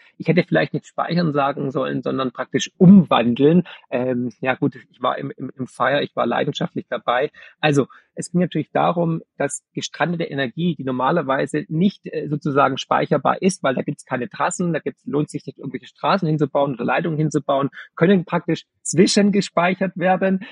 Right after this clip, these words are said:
in Form von Bitcoin, weil die Miner dann den Bitcoin erzeugen und dann kann ich diesen Bitcoin nehmen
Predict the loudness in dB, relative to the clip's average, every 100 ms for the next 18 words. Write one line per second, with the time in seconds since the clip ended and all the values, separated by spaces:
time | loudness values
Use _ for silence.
0 | -6 -4 -2 0 0 -2 -2 -2 -2 -2
1 | 0 0 0 -2 0 0 0 0 -2 -4
2 | -8 -6 -6 -6 -6 -8 -10 -6 0 0
3 | 0 -4 -4 -6 -8 -14 -8 -4 -4 -4
4 | -4 0 2 4 4